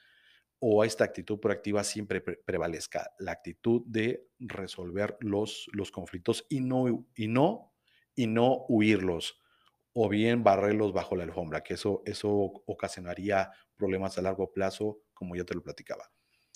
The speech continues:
La repartición de culpas es otro factor que desintegra. Es importante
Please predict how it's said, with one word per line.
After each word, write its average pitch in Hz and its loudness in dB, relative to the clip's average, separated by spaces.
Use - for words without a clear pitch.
La 151 12
repartición 190 8
de 214 12
culpas 214 8
es 175 0
otro 196 2
factor 160 -2
que 143 2
desintegra. 123 -4
Es 139 -8
importante 127 -4